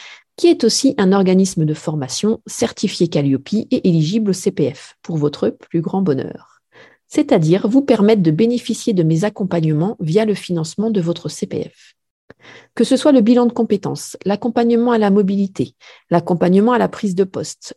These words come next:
le développement professionnel sur la gestion de votre temps, la gestion de vos émotions, votre assertivité et votre leadership, ou la gestion de situations complexes, voire conflictuelles. Je suis également coach professionnel certifié,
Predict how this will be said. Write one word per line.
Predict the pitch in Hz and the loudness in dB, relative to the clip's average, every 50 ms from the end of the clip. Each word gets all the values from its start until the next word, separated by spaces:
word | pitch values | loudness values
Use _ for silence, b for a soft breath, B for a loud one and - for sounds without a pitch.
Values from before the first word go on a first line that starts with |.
| _ _ | _ _
le | 165 165 | -2 0
développement | 170 233 262 262 269 277 277 262 254 247 | 2 2 2 4 2 2 4 2 0 0
professionnel | - - 233 - - 226 - - 214 208 202 190 | 0 -4 -2 -2 -2 -2 0 0 0 0 0 -2
sur | 190 - 165 | -4 -4 -4
la | 156 156 | -2 -2
gestion | 151 175 185 - - 196 | -2 -4 -8 -6 -4 -4
de | 185 | -2
votre | 175 180 180 - 185 180 | -2 -4 -4 -6 -8 -6
temps, | - 160 147 151 | -4 -6 -6 -4
la | 156 143 | -6 -4
gestion | 139 165 170 - - 196 | -4 -4 -6 -4 -2 -2
de | 180 170 | 0 0
vos | 180 180 | 0 0
émotions, | 170 185 175 175 180 180 - - - 156 - _ _ _ _ _ _ _ _ - | 2 2 2 2 0 0 -4 -10 -12 -16 -20 _ _ _ _ _ _ _ _ 2
votre | 196 226 - - | 2 2 4 2
assertivité | 240 220 - - 233 - - - 233 220 226 226 - 214 - - 180 | -2 0 0 0 -2 -2 -2 -2 0 0 0 0 0 -2 0 2 0
et | 156 | 0
votre | 160 156 - - 156 | 0 -2 0 0 0
leadership, | 151 156 143 170 175 - - - 285 302 285 - _ _ B B B B B B B _ _ | 0 2 2 0 0 -2 -2 -2 -2 -2 -2 -8 _ _ B B B B B B B _ _
ou | 330 349 370 349 | 6 8 8 8
la | 285 269 233 | 8 6 6
gestion | 220 254 240 - - 254 247 | 6 4 2 2 0 2 2
de | 214 | 2
situations | 196 - - 190 - - 185 180 - - 170 | 2 2 -2 -2 0 0 0 0 0 -4 -4
complexes, | - - 226 190 - 233 226 - - 170 | -2 -2 0 2 2 2 2 0 -4 0
voire | 160 185 180 - - | 0 0 0 0 -4
conflictuelles. | - 156 147 - 160 151 - - - - - - - - _ _ _ _ _ _ _ _ _ _ _ _ _ _ _ _ _ _ | -4 -6 -4 -4 -6 -6 -6 -8 -8 -8 -8 -12 -14 -20 _ _ _ _ _ _ _ _ _ _ _ _ _ _ _ _ _ _
Je | - 196 202 | 0 0 0
suis | 190 - 254 233 | 2 2 2 4
également | 233 190 214 208 196 208 214 208 | 4 4 4 4 4 4 2 2
coach | 208 - 214 196 - - | 4 2 0 0 0 -6
professionnel | - - 170 - 180 170 - 175 156 160 151 | -6 -6 -4 -4 -4 -4 -2 -2 -2 -2 -2
certifié, | - - 151 - - - - 160 - - - 220 254 302 285 | -2 -6 -8 -8 -8 -12 -12 -10 -8 0 2 4 4 4 2